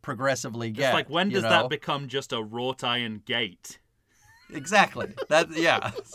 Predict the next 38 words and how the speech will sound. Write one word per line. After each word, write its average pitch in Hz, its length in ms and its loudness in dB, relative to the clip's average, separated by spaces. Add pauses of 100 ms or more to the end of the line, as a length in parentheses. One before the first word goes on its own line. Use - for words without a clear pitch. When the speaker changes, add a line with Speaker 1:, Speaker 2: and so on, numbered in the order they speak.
Speaker 1:
<laughs> - 320 -16
Somewhere 214 580 8
around 196 260 8
in 180 100 -4
the 165 100 -2
six - 440 -2
or 170 160 2
seven, 135 640 0 (400)
part 147 260 8
one, 143 440 4
you 135 120 -4
know. 107 380 2 (520)
I 143 60 2
mean, 160 140 0
it 147 80 -4
just - 340 -4
gets 160 240 0
worse 151 300 2
and 127 160 -6
worse 143 260 0
for 123 140 -8
the 117 80 -6
poor 135 260 2
Warner 131 300 2
Brothers 104 380 -2
logo. 101 420 -4
Speaker 2:
Yeah. 123 440 -2
<laughs> - 720 -18
Um, 120 540 -4
Speaker 1:
Where 180 160 6
it's, 175 160 0
like, 165 220 4
rotting 147 480 6
from 135 180 0
the 143 160 -2
<laughs> - 20 2
inside 160 600 4
out 127 340 4